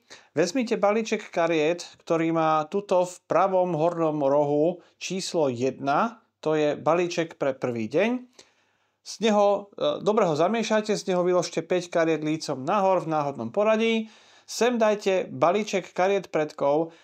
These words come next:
Ich počet závisí od počtu hráčov v hre. V hre dvoch hráčov je ich tam najmenej, v hre v štyroch hráčoch je ich tam najviac. Presný počet nájdete v pravidlách. Pripravte si zásobu žetónov. Každý hráč si zvolí farbu.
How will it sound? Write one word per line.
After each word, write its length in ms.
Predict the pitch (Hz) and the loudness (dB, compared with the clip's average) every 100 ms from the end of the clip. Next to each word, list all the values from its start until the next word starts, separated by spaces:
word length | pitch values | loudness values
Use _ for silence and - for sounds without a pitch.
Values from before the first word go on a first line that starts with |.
| _ | _
Ich 240 | - 160 - | -8 -8 -2
počet 320 | 233 226 196 | -2 -2 -2
závisí 480 | 185 180 175 - 175 | 0 0 -2 -2 -2
od 160 | 165 | -2
počtu 400 | - 196 - 180 | -2 -2 -2 -2
hráčov 480 | 156 156 156 160 151 | 0 0 0 -2 -2
v 20 | 151 | 0
hre. 160 | 185 202 202 - - - _ | 2 2 0 -6 -20 -20 _
V 320 | - 127 127 147 147 131 | -8 -8 -2 0 0 -2
hre 320 | - 135 165 151 | -6 -2 -2 2
dvoch 160 | 180 | 0
hráčov 400 | 175 175 175 170 | 2 2 0 -2
je 80 | 165 | -2
ich 80 | 160 | -2
tam 320 | 165 151 156 | -2 -2 -2
najmenej, 480 | 160 180 190 185 180 | -2 0 0 -2 0
v 80 | 151 | 0
hre 160 | 165 | -2
v 60 | 160 | -4
štyroch 320 | - 170 151 | -4 -2 0
hráčoch 400 | 151 147 - 147 | 0 -2 -4 -6
je 80 | 139 | -8
ich 160 | 123 - | -10 -8
tam 160 | 131 | -4
najviac. 320 | 160 202 196 - | -2 2 0 2
Presný 320 | 247 240 214 | 0 0 -2
počet 320 | 180 190 185 175 | -2 -2 -2 -2
nájdete 400 | 160 156 147 147 | -4 -4 -8 -4
v 60 | |
pravidlách. 560 | 151 190 220 214 214 - _ _ - - _ | -2 0 0 2 2 0 _ _ -20 -20 _
Pripravte 480 | 196 208 202 180 170 | -6 0 0 0 -2
si 240 | 175 147 | -2 -2
zásobu 480 | 131 160 156 123 113 | 0 0 0 -6 -6
žetónov. 720 | 113 165 214 226 247 254 262 - - _ _ - | -4 -2 0 2 2 2 0 -6 -20 _ _ 0
Každý 320 | 233 226 226 | 0 2 0
hráč 320 | 214 208 208 | 2 0 -2
si 80 | 180 | -2
zvolí 240 | 175 165 | 0 0
farbu. 640 | 147 190 208 214 208 208 | 0 2 2 2 2 2